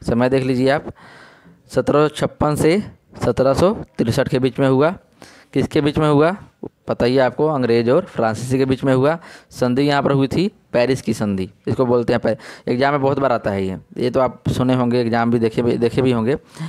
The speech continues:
पेरिस की संधि पूछता है कि पेरिस की संधि कब हुई थी, तो पेरिस की संधि देख लीजिए सत्रह सौ तिरसठ में हुई थी। कब हुई थी? सेवनटीन सिक्सटी थ्री में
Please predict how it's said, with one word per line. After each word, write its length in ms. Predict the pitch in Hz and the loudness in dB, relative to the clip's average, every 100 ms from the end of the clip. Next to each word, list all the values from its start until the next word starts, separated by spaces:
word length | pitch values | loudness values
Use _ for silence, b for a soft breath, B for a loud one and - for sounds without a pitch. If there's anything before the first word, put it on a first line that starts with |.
| B B B - | B B B -2
पेरिस 300 | 127 147 151 | 0 2 0
की 60 | |
संधि 240 | - 139 135 | -2 -2 -2
पूछता 280 | 120 110 110 | -4 -4 -2
है 60 | |
कि 40 | 107 | 0
पेरिस 300 | - 120 127 | 0 0 0
की 60 | 131 | 0
संधि 180 | 123 | 0
कब 200 | 110 120 | 0 0
हुई 100 | 104 | 0
थी, 180 | 98 110 | -2 -2
तो 100 | 110 | -2
पेरिस 300 | - 127 143 | 0 0 0
की 80 | 156 | -2
संधि 220 | 160 147 | 0 2
देख 120 | 143 | 2
लीजिए 280 | 143 131 151 | 0 0 -2
सत्रह 320 | - 113 127 123 | -2 -2 0 0
सौ 120 | 139 | -2
तिरसठ 360 | - 175 139 | -2 -2 0
में 120 | 165 101 | 0 0
हुई 80 | |
थी। 120 | 98 - | -2 -2
कब 160 | 117 | 0
हुई 120 | 127 | 0
थी? 180 | 127 190 - _ _ _ _ _ - - | 0 -2 -4 _ _ _ _ _ -20 -10
सेवनटीन 440 | - 123 123 120 - | -4 0 0 0 -2
सिक्सटी 240 | 117 - | -2 -4
थ्री 200 | - 131 | 0 0
में 180 | 131 | 2